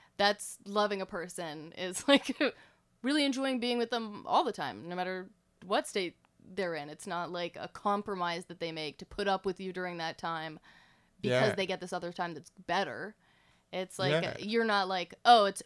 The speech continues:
Speaker 1: okay that I had to suffer through this day where I rub her feet because I get other days where I don't have to <laughs> do it." You know, like,
Speaker 2: Yeah.
Speaker 1: it's like, no, it's all good. Like,
Speaker 2: For sure. It's all
Speaker 1: Yeah.
Speaker 2: the time. Like, and so even though we're not, like, going off on doing our usual,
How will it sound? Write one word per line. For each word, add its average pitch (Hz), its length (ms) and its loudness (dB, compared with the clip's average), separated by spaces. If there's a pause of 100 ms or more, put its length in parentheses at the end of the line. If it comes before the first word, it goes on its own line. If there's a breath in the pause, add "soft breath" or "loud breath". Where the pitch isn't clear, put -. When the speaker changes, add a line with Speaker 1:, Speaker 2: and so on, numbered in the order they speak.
Speaker 1:
okay 202 580 4
that 190 100 0
I 180 80 0
had 175 120 -4
to 175 100 -8
suffer 185 540 0
through 202 200 -6
this 180 180 -4
day 190 300 0
where 180 200 -2
I 175 80 -4
rub 180 220 -2
her 160 120 -8
feet 190 420 -6
because 180 580 -4 (300 loud breath)
I 180 100 0
get 185 200 -2
other 254 260 10
days 190 180 0
where 185 100 -2
I 175 80 -4
don't 208 280 0
have 185 160 -2
to - 80 -4
<laughs> - 120 -4
do 302 140 6
it." 302 100 8
You 302 120 10
know, 294 140 12
like, 247 140 10
Speaker 2:
Yeah. - 100 6
Speaker 1:
it's - 100 -2
like, 226 220 0
no, 285 180 6
it's 190 260 -4
all 214 280 0
good. 190 480 -4
Like, 175 360 -6 (140)
Speaker 2:
For 143 160 2
sure. 139 440 4
It's 123 180 -2
all 151 140 8
Speaker 1:
Yeah. 139 40 -4
Speaker 2:
the 139 80 2
time. 123 260 0
Like, 120 180 0
and 110 260 -2
so 104 520 0 (320 soft breath)
even 127 220 -2
though 123 120 4
we're 117 160 0
not, 117 320 2
like, 110 380 0 (120)
going 113 300 0
off 107 240 2
on 104 160 0
doing 107 260 -4
our 101 120 -2
usual, 101 760 -4